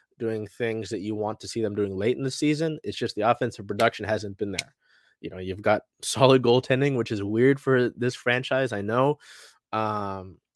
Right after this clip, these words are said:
penalty kill has been really solid. You gotta get the power play going. That will help you greatly. Again, not too much to take from this game, uh, when you only got the one power play chance, but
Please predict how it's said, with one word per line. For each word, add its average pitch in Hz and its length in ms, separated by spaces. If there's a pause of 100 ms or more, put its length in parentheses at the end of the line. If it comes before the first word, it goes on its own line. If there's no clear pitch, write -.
(140)
penalty 131 260
kill 127 240
has 113 120
been 120 160
really 120 220
solid. 120 460 (140)
You 95 60
gotta 110 180
get 120 160
the 113 60
power 117 240
play 120 140
going. 117 280
That 110 160
will 104 140
help 120 280
you 110 120
greatly. 117 600 (140)
Again, 95 260
not 104 200
too 120 120
much 113 280
to 104 100
take 113 240
from 98 180
this 165 220
game, 95 320 (400)
uh, 98 180
when 104 140
you 110 60
only 113 100
got 113 160
the 98 80
one 104 220
power 98 220
play 92 160
chance, 143 480 (380)
but 101 280